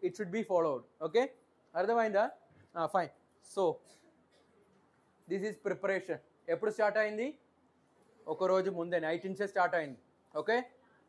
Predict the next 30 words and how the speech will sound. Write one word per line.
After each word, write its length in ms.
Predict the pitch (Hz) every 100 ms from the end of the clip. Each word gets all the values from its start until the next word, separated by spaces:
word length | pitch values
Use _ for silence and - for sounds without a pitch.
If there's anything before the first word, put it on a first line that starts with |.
| _ -
ఇంతసేపు 580 | 160 180 208 202 180 220 226
మీరు 200 | 202 185
ఏం 140 | 202 202
చేసినా 340 | 202 220 277
just 360 | 202 190 - 220
preparation. 540 | 190 196 202 196 180
ఎందుకు? 280 | 175 185 190
ఎగ్జామ్‌కు. 580 | 170 151 185 185 175 143 _ _ - 165
ఆ 180 | 190
daily, 600 | 185 147 196 220 202 156 - -
ఆ 100 | 190
టైమ్‌లు 640 | 196 - 214 233 254 262
మీరు 180 | 226 220
ఎలా 260 | 214 214 208
ఉండాలి 460 | 190 202 180 175
దానికోసం. 480 | 170 180 185 170 147 - _ -
అర్థమైందా? 520 | 180 220 214 196 220 294 _ _ _ _ _ _ _ - 180
Got 120 | 240
it? 100 | - - _ _ _ _ _ _ _ _ _ _ _ _ _ 190
ఆ, 100 | 196
very 180 | 214 226
good, 120 | 185
very 180 | 202 196
good, 120 | 185
very 180 | 196 196
good. 120 | - - _ -
నాగమణి, 460 | 170 190 190 190 160
మాధవి, 400 | 135 180 196 165
very 180 | 175 190
good. 160 | 170